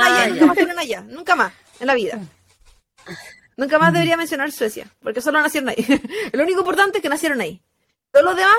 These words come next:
Speaker 2: sigue siendo Estados Unidos, Irlanda y, e Inglaterra, lo que no importa. Eh, la cosa es que, eh, al llegar la policía por segunda vez,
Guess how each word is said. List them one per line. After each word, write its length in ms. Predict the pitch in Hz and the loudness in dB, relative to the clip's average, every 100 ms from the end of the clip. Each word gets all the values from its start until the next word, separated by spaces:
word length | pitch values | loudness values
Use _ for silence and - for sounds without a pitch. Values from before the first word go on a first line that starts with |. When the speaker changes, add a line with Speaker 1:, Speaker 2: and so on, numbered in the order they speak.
| 508 | 2
Speaker 2:
sigue 240 | 403 311 185 | 2 4 2
siendo 220 | 320 339 | 0 -2
Estados 220 | 302 285 | 0 0
Unidos, 220 | 311 339 | -2 -4
Irlanda 460 | 349 320 370 349 381 | -2 0 0 0 -2
y, 720 | - 302 294 285 285 277 269 - | -4 -4 -2 -2 -4 -6 -6 -6
e 100 | 262 | -4
Inglaterra, 520 | 269 233 180 135 - _ _ _ _ | 0 0 0 -6 -14 _ _ _ _
lo 100 | 226 | -8
que 100 | 220 | -4
no 60 | 226 | -2
importa. 360 | 220 - - _ _ _ _ _ _ _ _ _ _ _ _ _ _ _ _ _ _ _ - _ - - - _ _ _ - | -2 -6 -16 _ _ _ _ _ _ _ _ _ _ _ _ _ _ _ _ _ _ _ -20 _ -20 -20 -20 _ _ _ 0
Eh, 1080 | 262 262 247 247 233 226 214 202 202 196 _ - | 2 4 4 4 4 4 2 -2 -6 -10 _ -2
la 200 | 240 254 | 0 0
cosa 300 | 370 392 359 | -2 0 -2
es 100 | 359 | -2
que, 320 | 339 339 - | -6 -6 -4
eh, 880 | - 254 247 240 233 226 220 208 208 - _ _ _ _ _ _ _ _ _ _ | -2 0 2 4 4 4 2 -2 -8 -20 _ _ _ _ _ _ _ _ _ _
al 160 | 233 233 | 0 0
llegar 240 | 247 302 | 0 0
la 100 | 381 | 0
policía 340 | 480 392 - 392 | -2 -2 -2 -4
por 100 | 415 | -4
segunda 420 | - 254 359 523 | -6 -6 -2 -2
vez, 220 | 403 285 | -2 -4